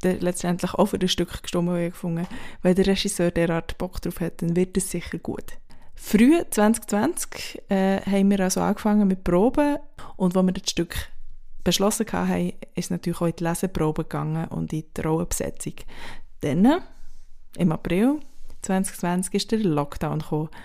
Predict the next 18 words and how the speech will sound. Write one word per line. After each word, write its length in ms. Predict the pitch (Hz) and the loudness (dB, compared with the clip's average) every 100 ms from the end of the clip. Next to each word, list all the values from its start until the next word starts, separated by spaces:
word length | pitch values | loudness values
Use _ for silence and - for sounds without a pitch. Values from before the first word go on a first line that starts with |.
| - - - - | -16 -14 -14 -10
Und 160 | - 180 | -2 2
wir 160 | 180 | 4
haben 100 | 185 | 6
nicht 120 | 190 | 6
mehr 140 | 208 220 | 6 6
dürfen 380 | 190 190 - - | 4 2 -2 -2
Proben 320 | 160 156 165 | 0 0 0
miteinander. 480 | 165 - 156 151 170 - - - - - | -2 -4 -4 -4 -6 -10 -14 -16 -16 -8
Darum 180 | 170 170 | -2 2
haben 160 | 180 | 4
wir 80 | 185 | 4
einfach 200 | 180 208 | 2 4
mal 340 | 190 185 190 185 - - - | 4 4 0 -2 -12 -20 -6
Proben 320 | - 165 196 196 | 0 2 2 4
via 120 | 214 | 2
Skype 440 | - 160 - - | 0 -2 -4 -4
gemacht. 460 | - - 170 - - - - - | -6 -6 -8 -12 -18 -20 -20 -6
Also 240 | 170 185 | -4 -2